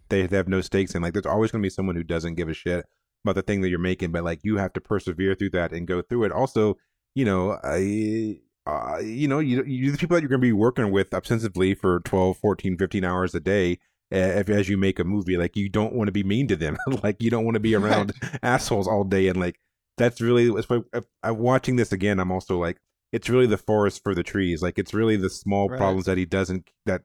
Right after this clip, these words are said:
Speaker 1: they're, like, gumming him up. Like, yeah, there's no way that his mom should know how to operate a, a, a sixteen millimeter
Speaker 2: <laughs>
Speaker 1: camera. Like, I can barely operate a sixteen millimeter camera, and I went to film school. <laughs> You know, it's like,
Speaker 2: Right, yeah.
Speaker 1: it's not a school, a skill that anyone just gonna, like, naturally pick up.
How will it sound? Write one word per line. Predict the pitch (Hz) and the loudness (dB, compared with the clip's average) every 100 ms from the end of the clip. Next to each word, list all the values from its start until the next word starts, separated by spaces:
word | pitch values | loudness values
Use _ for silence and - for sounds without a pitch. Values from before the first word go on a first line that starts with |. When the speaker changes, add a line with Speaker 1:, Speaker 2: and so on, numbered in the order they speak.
| - | -4
Speaker 1:
they're, | 98 | -2
like, | 92 82 _ | -2 -4 _
gumming | - 101 101 | -2 0 2
him | 90 | 2
up. | 95 | 0
Like, | 92 90 - _ _ _ - | 0 -2 -4 _ _ _ 0
yeah, | 135 | 2
there's | 123 127 | 2 2
no | |
way | 131 123 | 2 2
that | 110 | 2
his | 92 | 0
mom | 98 98 98 | 0 0 -2
should | - 90 | -4 -2
know | 98 | -2
how | 90 | -2
to | |
operate | 85 90 - 90 90 87 | -2 -4 0 0 0 0
a, | 92 - 110 - - | -4 -2 -2 -2 -2
a, | 107 | -4
a | 98 | -4
sixteen | - 127 - 113 101 | -6 -6 -4 -2 0
millimeter | 95 95 92 | 0 0 0
Speaker 2:
<laughs> | 95 | 0
Speaker 1:
camera. | 104 95 104 | 0 0 0
Like, | 98 92 - _ _ | -2 -4 -8 _ _
I | 98 139 | -2 2
can | 156 | 2
barely | 117 110 | 2 2
operate | 92 98 101 92 | 2 0 0 0
a | |
sixteen | - 95 101 | -2 -2 0
millimeter | 98 95 92 | 0 0 0
camera, | - 98 | 0 0
and | 98 | 2
I | |
went | 113 107 | 0 -2
to | |
film | - 135 147 | 0 0 0
school. | 90 85 | -2 -2
<laughs> | 98 | 0
You | 131 127 | 2 2
know, | 117 | 2
it's | 120 117 | 2 4
like, | 190 | 4
Speaker 2:
Right, | 165 139 | 2 0
yeah. | 220 190 | 0 2
Speaker 1:
it's | 139 | 4
not | 139 | 4
a | 131 | 2
school, | - 143 131 | 2 2 2
a | |
skill | - 139 | 0 2
that | 123 113 | 2 2
anyone | 139 120 110 | 0 2 0
just | 101 117 | -2 0
gonna, | 107 | 0
like, | 98 | 2
naturally | 104 104 104 92 90 | 2 0 0 -2 -2
pick | - 95 | 0 -2
up. | 101 85 | 0 -2